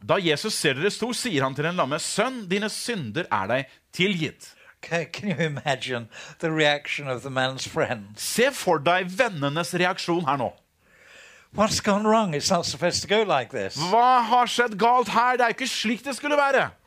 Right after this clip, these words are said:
Speaker 2: Men can't say things like that.
Speaker 1: Det er jo ingen mennesker som kan uttale seg på den måten.
Speaker 2: Can't, can't he see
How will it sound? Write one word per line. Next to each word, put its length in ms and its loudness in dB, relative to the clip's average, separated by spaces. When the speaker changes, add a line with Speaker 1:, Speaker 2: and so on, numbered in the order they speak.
Speaker 2:
Men 440 2
can't 240 2
say 220 0
things 340 -8
like 240 -4
that. 300 -2
Speaker 1:
Det 220 0
er 120 4
jo 60 2
ingen 320 2
mennesker 640 -2
som 200 -4
kan 160 0
uttale 500 2
seg 140 0
på 100 -6
den 180 2
måten. 300 -4
Speaker 2:
Can't, 240 2
can't 320 2
he 120 0
see 460 2